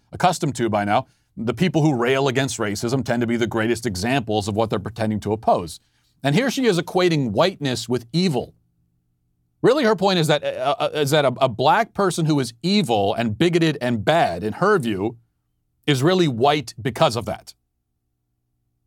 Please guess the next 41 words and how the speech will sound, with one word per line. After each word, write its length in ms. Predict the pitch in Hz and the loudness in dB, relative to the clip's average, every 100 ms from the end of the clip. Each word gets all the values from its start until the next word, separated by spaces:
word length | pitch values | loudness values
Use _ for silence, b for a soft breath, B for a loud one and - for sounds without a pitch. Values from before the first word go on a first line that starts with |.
| _ 156 | _ -2
This 120 | 165 | 0
is 60 | 233 | 2
just 200 | 262 226 | 2 4
about 200 | 208 190 | 2 2
the 60 | |
most 200 | 175 131 | 0 -2
racist 640 | 117 107 160 175 202 175 - | -4 0 0 0 -2 -4 -8
possible 600 | - - 185 - 170 170 | -4 0 0 0 0 0
view 240 | 147 165 123 | 2 2 0
a 60 | |
person 340 | 110 135 135 127 | 0 -2 -2 -4
can 120 | 135 | 0
hold 360 | 208 185 156 127 | 2 2 0 -4
and 80 | |
express, 520 | - - 208 190 165 - _ _ _ | -6 -4 0 0 0 -8 _ _ _
and 120 | 147 143 | -4 0
she's 160 | 180 | 0
given 220 | 156 180 | 0 0
a 40 | 165 | -2
column 460 | - 202 220 170 | -4 0 2 2
in 80 | 147 | 2
the 60 | 147 | 2
Washington 420 | 156 160 170 165 | 2 2 -2 -2
Post 340 | 151 151 - - | 0 -2 -4 -2
to 120 | 254 | 0
express 460 | 196 - 101 80 | 0 -2 -4 -4
it. 80 | - _ _ _ _ _ _ _ _ _ _ _ _ _ _ _ _ _ - | -10 _ _ _ _ _ _ _ _ _ _ _ _ _ _ _ _ _ -4
It 100 | 143 | 2
goes 200 | 262 220 | 2 2
without 220 | 208 147 | 2 2
saying, 320 | - 254 185 | 2 2 2
though, 140 | 120 107 | 2 0
of 80 | 101 | 0
course, 300 | 107 104 - | 0 0 -2
this 200 | 123 165 | -2 0
does 200 | 170 139 | 0 0
not 240 | 147 139 | 0 0
go 140 | 143 127 | 0 0
the 140 | 123 | 0
other 160 | 110 110 | 0 2
way. 360 | 143 170 - | 2 2 -2